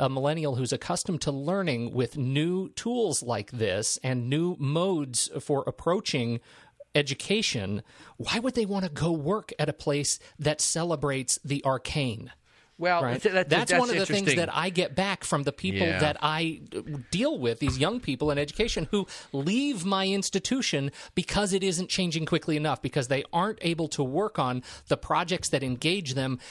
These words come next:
Speaker 1: that address
Speaker 2: Yeah, but
Speaker 1: tomorrow. They're
Speaker 2: Yeah.
Speaker 1: always supporting yesterday. That's the common
Speaker 2: Well,
Speaker 1: sort of mentality that I'm hearing about
Speaker 2: Listen,
Speaker 1: young
Speaker 2: if I,
Speaker 1: people.
Speaker 2: if, and if I was running,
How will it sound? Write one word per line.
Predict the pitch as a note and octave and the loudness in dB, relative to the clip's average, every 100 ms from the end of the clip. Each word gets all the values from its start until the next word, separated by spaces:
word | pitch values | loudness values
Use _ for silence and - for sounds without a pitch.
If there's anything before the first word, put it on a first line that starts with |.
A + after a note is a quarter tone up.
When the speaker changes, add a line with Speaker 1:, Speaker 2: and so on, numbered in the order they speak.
| - | -12
Speaker 1:
that | C#3 C#3+ | 0 0
address | C#3 A#2+ C#3+ D3+ - | 0 0 0 2 0
Speaker 2:
Yeah, | E3 D3+ C3+ | 2 2 4
but | B2+ | 2
Speaker 1:
tomorrow. | D3 D#3 G3 F3 A#2 A#2+ A#2+ - | 2 2 4 4 4 0 -2 -2
They're | D3+ D3+ | 0 2
Speaker 2:
Yeah. | B2 A#2+ G3 | 2 4 4
Speaker 1:
always | A#3 A3 G3 - | 4 2 0 -2
supporting | G3+ - E3 D3+ D3+ | -2 2 2 2 2
yesterday. | C#3+ D3 - B2+ F#2+ G#2 | 0 0 -2 -2 -2 -2
That's | A2+ D#3 - - | 0 0 0 0
the | F#3+ F#3+ | 0 -2
common | - F3+ D3 A2+ | 0 0 2 2
Speaker 2:
Well, | G#2+ | 0
Speaker 1:
sort | - E3 D#3 | 0 0 0
of | |
mentality | D#3 C#3 C#3+ D3 C#3 B2 A2+ | 0 -2 -2 -2 0 -2 -4
that | G#2 | -4
I'm | G2+ G2+ | -4 -4
hearing | A2 G#2 G#2 | -4 -4 -4
about | G2+ | -2
Speaker 2:
Listen, | G2+ - C3 | -2 -4 -6
Speaker 1:
young | A#2 | -6
Speaker 2:
if | G#2+ | -6
I, | |
Speaker 1:
people. | F3+ C#3 | -8 -8
Speaker 2:
if, | - | -8
and | E3 | -8
if | C#3+ | -2
I | D#3+ A3 | 0 0
was | G#3+ C#3 | -2 -4
running, | E3 E3 E3+ E3+ E3+ | -4 -4 -6 -8 -12